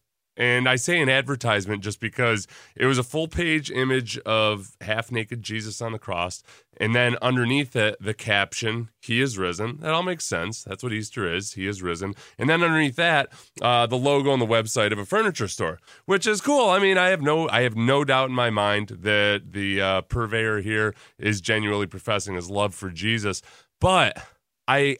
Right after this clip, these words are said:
I couldn't help thinking that this is a great celebrity endorsement. And you don't have to even get permission or pay for it or anything. You've got your, your store logo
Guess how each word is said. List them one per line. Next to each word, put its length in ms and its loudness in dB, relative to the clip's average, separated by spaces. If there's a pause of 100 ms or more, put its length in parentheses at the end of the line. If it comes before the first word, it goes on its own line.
(100)
I 120 -2
couldn't 380 -4
help 200 0
thinking 400 -4
that 140 -4
this 240 -4
is 100 -10
a 80 -2
great 720 -2
celebrity 840 -4
endorsement. 760 -6 (420)
And 160 2
you 140 0
don't 380 0
have 300 -2
to 100 -10
even 340 -2
get 300 -4
permission 580 0
or 160 -2
pay 300 -4
for 320 -2
it 80 -4
or 160 0
anything. 400 -2
You've 120 -4
got 220 0
your, 320 0 (340)
your 280 2
store 420 0
logo 540 2